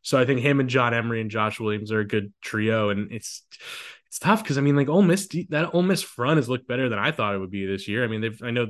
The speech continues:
they struggled last week, but they've done some good stuff. So it's like,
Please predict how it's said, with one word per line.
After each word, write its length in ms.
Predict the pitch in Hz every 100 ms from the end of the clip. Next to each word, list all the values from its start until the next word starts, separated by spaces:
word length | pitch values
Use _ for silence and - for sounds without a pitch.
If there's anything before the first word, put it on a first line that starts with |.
| 107
they 100 | 110
struggled 460 | - - 104 101 101
last 260 | 123 139
week, 200 | 101 98
but 80 | 101
they've 120 | 107
done 140 | 104 117
some 180 | 104 95
good 220 | 110 107
stuff. 400 | - 107 151 -
So 180 | - 101
it's 120 | 98
like, 260 | 107 104